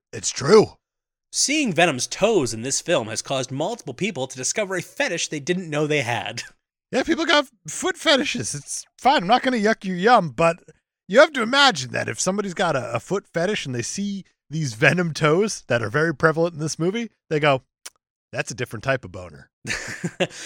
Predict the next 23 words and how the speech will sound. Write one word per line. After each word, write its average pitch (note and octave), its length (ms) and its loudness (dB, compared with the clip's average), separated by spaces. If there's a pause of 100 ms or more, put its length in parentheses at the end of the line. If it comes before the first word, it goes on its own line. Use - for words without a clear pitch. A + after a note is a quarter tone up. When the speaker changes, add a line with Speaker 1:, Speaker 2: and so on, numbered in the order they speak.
(120)
Speaker 1:
did D3+ 180 0
Speaker 2:
I D3 100 4
Speaker 1:
not D#3 340 4
know C#3+ 200 0
was B2+ 180 -4
possible. - 500 -8
Speaker 2:
Oh, F#2+ 400 0
I F#2 120 -4
like A#2+ 320 -4
the C3 80 -4
way A2+ 180 -4
those G2+ 180 -10
big A2+ 440 -8
slimy A2+ 480 -6
toes A#2 640 -8 (480)
d-, C#3+ 140 -20 (600)
dance B2+ 380 -4
through A#2 180 -6
the F#2+ 100 -12
sand. A2 600 -2
<laughs> - 100 4 (2500)
That's B2 360 -4
what A#2+ 300 -6